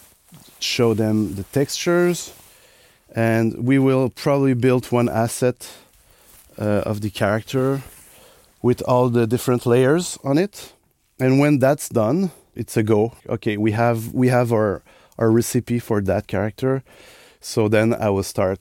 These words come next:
one layer at a time, like, covering the whole image.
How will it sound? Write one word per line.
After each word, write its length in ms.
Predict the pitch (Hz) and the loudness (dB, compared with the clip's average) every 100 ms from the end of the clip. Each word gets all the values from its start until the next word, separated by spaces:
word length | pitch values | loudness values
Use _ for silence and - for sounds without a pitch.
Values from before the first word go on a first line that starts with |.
| - | -6
one 360 | 110 120 120 | -2 0 0
layer 220 | 123 120 113 | 2 2 2
at 100 | 101 | -2
a 60 | |
time, 440 | 95 110 104 107 92 | -2 -2 0 -2 -2
like, 360 | 92 101 - - | -6 -8 -16 -2
covering 680 | 113 104 104 101 98 92 92 | 0 2 0 2 0 -4 -6
the 220 | 95 - | -6 -4
whole 400 | 101 98 98 90 | -4 -2 -2 -4
image. 520 | 107 104 104 135 - | -2 -2 -2 -8 -14